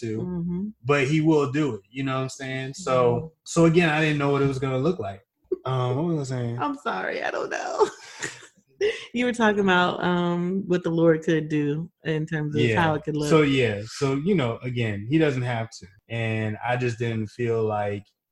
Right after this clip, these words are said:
Speaker 1: I just didn't know. I just felt guilty, like he might not. You know what I'm saying? He doesn't owe me anything. He might just be, you know,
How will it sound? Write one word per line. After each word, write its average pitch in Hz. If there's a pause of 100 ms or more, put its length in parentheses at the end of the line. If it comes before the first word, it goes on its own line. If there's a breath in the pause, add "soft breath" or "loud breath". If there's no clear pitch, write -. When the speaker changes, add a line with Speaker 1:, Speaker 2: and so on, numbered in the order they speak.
(300)
Speaker 1:
I 143
just 143
didn't 135
know. 127
I 127
just 127
felt 120
guilty, 123
like 113
he 120
might 117
not. 135 (320)
You 117
know 113
what 113
I'm 117
saying? 127
He 131
doesn't 120
owe 127
me 120
anything. 110 (180)
He 131
might 127
just 117
be, 117
you 120
know, 113